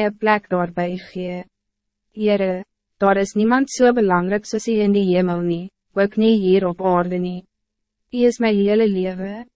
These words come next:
ek wil niks anders as U hê nie. Al gee my kragte in en al sit ek op moedverloorse vlakte, U, God, is steeds my krag. U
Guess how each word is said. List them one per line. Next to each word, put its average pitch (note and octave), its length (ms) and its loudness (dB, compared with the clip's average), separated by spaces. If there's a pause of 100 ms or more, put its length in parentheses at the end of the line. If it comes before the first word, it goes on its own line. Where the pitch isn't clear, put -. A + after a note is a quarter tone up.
(280)
ek A#3 160 -4
wil A#3 100 2
niks B3 280 -2
anders A#3+ 400 0
as F#3+ 180 -2
U - 20 -2
hê G3 220 0
nie. F3+ 260 -6 (320)
Al C4+ 200 4
gee C4+ 200 -2
my A#3+ 140 2
kragte G3+ 420 -2
in E3+ 240 -2
en F#3 160 -4
al G#3 180 2
sit C4+ 320 -4
ek C4+ 220 -6
op G#3 160 -2
moedverloorse G#3 840 0
vlakte, G3+ 600 -2 (260)
U, F#3 220 -4 (140)
God, F#3+ 420 -4 (180)
is F3+ 220 -8
steeds A3 360 -2
my F3+ 180 0
krag. E3+ 540 -6 (680)
U B3 60 -6